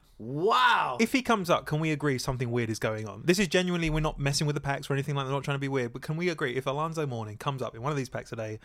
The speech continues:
Speaker 2: the walls are bugged or something, something's going on?
Speaker 1: Well, I also, I had a premonition as well. So if both of these happen,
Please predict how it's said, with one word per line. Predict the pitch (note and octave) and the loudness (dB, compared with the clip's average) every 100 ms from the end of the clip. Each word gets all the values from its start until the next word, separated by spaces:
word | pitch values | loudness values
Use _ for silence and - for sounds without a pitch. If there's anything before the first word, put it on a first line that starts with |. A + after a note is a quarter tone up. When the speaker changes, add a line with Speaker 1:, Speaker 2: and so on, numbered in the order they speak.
| - - - _ - _ _ _ _ C3 | -20 -20 -20 _ -20 _ _ _ _ -8
Speaker 2:
the | |
walls | A2+ A#2+ A#2 A2+ | -4 -2 -2 -4
are | |
bugged | G#2+ - A2 - - | -4 -6 -6 -12 -6
or | - | -2
something, | - C#3 C3 A2+ - | 2 2 0 -8 -2
something's | C#3+ C#3+ B2 | 0 0 -2
going | G#2+ - | -6 -10
on? | - _ _ F3+ E3 - | -16 _ _ -18 -18 -8
Speaker 1:
Well, | F3+ F3+ E3+ | 2 4 6
I | D#3 F#3 | 6 6
also, | F#3+ F#3+ F#3 C#3+ | 6 4 0 2
I | D3 | 0
had | G#3+ | 0
a | D3+ | -2
premonition | D3+ D#3 C#3+ C#3+ C#3+ | -2 -2 0 -2 -2
as | B2+ A#2+ | -4 0
well. | D3+ D3+ B2 | 2 2 0
So | - B2+ | -2 -4
if | - | -6
both | C3+ C3+ D3 | -4 0 0
of | D3+ | -2
these | C3+ - | -6 -4
happen, | B2 B2+ A#2 A2 | -4 -4 -6 -10